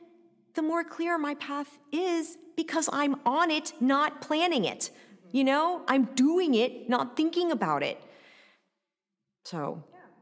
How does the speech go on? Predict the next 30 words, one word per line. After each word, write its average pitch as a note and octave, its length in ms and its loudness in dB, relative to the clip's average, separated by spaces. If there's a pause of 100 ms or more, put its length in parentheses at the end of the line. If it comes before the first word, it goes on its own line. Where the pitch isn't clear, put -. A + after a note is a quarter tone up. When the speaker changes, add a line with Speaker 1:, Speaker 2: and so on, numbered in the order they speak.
(120)
Speaker 1:
I F3+ 80 -2
have E3 180 -4
no C#3 100 -6
mission - 400 -10 (880)
except - 340 -12
that. - 160 -10 (120)
Speaker 2:
Uh-huh. - 260 -16 (120)
<laughs> F#4 540 -6 (800)
That C4+ 120 -14
sounds D#4 240 -4
good. D4+ 120 -6
I - 420 0
Speaker 1:
It's G#3 140 -2
Speaker 2:
like C4+ 80 4
Speaker 1:
a - 60 -2
big D4+ 100 0
Speaker 2:
that. - 20 0
Speaker 1:
mission. D#3 480 -2 (120)
It's - 440 -12
an G3+ 80 -4
impossible G#3 480 -6
one. - 160 -10 (240)
Speaker 2:
Um, G3 480 -6 (500)
so E3 880 -4 (1400)
you're A3 160 -4
doing A#3 220 -2
something D#3+ 580 -8 (240)
big F3 300 -6
this - 200 -14
year. - 260 -12